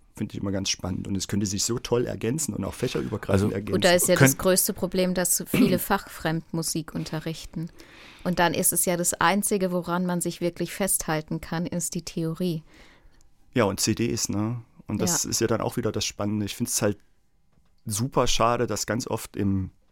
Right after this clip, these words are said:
Speaker 1: ja, im schulischen Musikunterricht Leute sitzen, die vielleicht theoretisch dann auch wirklich fit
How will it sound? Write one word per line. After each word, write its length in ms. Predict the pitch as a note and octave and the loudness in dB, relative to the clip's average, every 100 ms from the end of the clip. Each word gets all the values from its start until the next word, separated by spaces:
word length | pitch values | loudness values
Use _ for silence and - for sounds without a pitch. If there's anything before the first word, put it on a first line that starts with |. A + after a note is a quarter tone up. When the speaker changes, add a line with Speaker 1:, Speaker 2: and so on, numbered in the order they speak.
| _ | _
Speaker 1:
ja, 240 | - F#2 F2+ | -8 -6 -6
im 380 | - F#2+ F2+ E2+ _ _ - - - | -4 -2 -4 -6 _ _ -20 -20 -12
schulischen 680 | - B2 A#2 G#2 G#2+ G2+ G2 | -2 2 4 4 2 2 2
Musikunterricht 800 | G#2 G#2 A2+ - A2+ G#2+ G#2 - - _ | 0 0 0 -2 0 0 -2 -6 -14 _
Leute 360 | G#2+ G#2 A2 A2 | 2 2 2 -2
sitzen, 340 | A2 - - | -4 -2 -2
die 120 | F#2+ | -2
vielleicht 360 | G2+ G#2 F#2+ - _ | -2 0 0 -2 _
theoretisch 420 | - F#2+ G#2 A2+ | 0 0 0 -4
dann 140 | - G2 | -4 -2
auch 140 | G2+ | -2
wirklich 380 | G2 - F#2 - | -4 -6 -8 -10
fit 340 | - - A2+ | -6 -4 -4